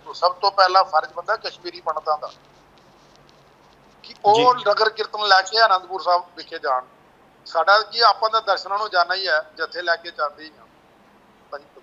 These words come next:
Speaker 1: ਕਸ਼ਮੀਰ, ਜੰਮੂ ਕਸ਼ਮੀਰ ਸਰਕਾਰ, ਕਸ਼ਮੀਰੀ ਪੰਡਤ ਇਸ ਦੀ ਗੁਹਾਰ ਲਗਾਉਣ ਕਿ ਅਸੀਂ ਨਗਰ ਕੀਰਤਨ ਲੈ ਕੇ ਅਨੰਦਪੁਰ ਸਾਹਿਬ
Speaker 2: ਅਜਮੇਰ ਜੀ।
Speaker 1: ਜਾਣਾ, ਕਿਉਂਕਿ ਧਰਮ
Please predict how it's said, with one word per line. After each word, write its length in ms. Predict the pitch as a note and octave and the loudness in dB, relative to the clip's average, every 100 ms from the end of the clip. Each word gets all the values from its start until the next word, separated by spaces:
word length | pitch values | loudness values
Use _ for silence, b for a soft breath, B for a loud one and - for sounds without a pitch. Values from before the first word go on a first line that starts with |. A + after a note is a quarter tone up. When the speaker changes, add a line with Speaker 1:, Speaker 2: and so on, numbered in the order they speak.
| - | -8
Speaker 1:
ਕਸ਼ਮੀਰ, 480 | D3+ D#3 F3 G3+ G3 | -8 -8 -12 -10 -8
ਜੰਮੂ 240 | E3+ F3 G3+ | -6 -6 -4
ਕਸ਼ਮੀਰ 400 | G3+ - G#3 G3+ | -6 -8 -14 -10
ਸਰਕਾਰ, 540 | G3 G3 G3 F#3+ G3 | -8 -2 4 6 4
ਕਸ਼ਮੀਰੀ 500 | F#3+ E3+ F3 F3 G3+ | -2 -12 -12 -14 -12
ਪੰਡਤ 380 | F#3+ F3+ G3 - | -10 -6 -8 -8
ਇਸ 220 | F3 E3 | -14 -14
ਦੀ 120 | G3 | -16
ਗੁਹਾਰ 380 | F#3+ F3+ D3+ D#3 | -6 4 4 4
ਲਗਾਉਣ 320 | E3 E3+ F3 | 2 2 2
ਕਿ 100 | - E3 | 0 -4
ਅਸੀਂ 180 | E3 F#3 - | -4 -6 -10
ਨਗਰ 160 | E3 E3+ | -8 -8
ਕੀਰਤਨ 400 | E3+ E3 F3+ F3 | -10 -16 -18 -4
ਲੈ 120 | D#3+ D#3+ | 0 0
ਕੇ 280 | - F3 | -2 -2
ਅਨੰਦਪੁਰ 400 | F3 D#3 - E3 | -2 -2 -6 -6
ਸਾਹਿਬ 140 | - A3 | 0 4
Speaker 2:
ਅਜਮੇਰ 220 | C4 C#4+ | 4 4
ਜੀ। 80 | C#4 | 4
Speaker 1:
ਜਾਣਾ, 120 | F3 | 0
ਕਿਉਂਕਿ 300 | - E3 E3+ | -2 -14 -12
ਧਰਮ 260 | - D3 | -2 0